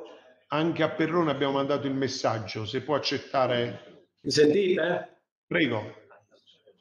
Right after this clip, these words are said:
Speaker 2: Buongiorno, buongiorno a tutti, buongiorno al Presidente, eh, buongiorno all'assessore, al Dipartimento.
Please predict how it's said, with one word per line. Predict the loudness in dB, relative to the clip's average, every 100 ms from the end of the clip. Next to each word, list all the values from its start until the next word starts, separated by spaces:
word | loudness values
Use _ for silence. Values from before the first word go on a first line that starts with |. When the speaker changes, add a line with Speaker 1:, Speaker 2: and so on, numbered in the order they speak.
| _ -20 -4
Speaker 2:
Buongiorno, | 0 0 2 2 2 2 0 -2 -2
buongiorno | -2 0 0 0 -2
a |
tutti, | 0 0 0 -2
buongiorno | 0 0 2 0 2 2 2 0 -6 -6
al | -2 0 0 0
Presidente, | -2 -2 0 0 0 -2 -2 -2 -4 -10 _
eh, | -10 -4
buongiorno | -2 0 0
all'assessore, | 0 -2 -4 -2 0 0 0
al | -2
Dipartimento. | -4 -2 -2 -2 -4 -4 -6 -14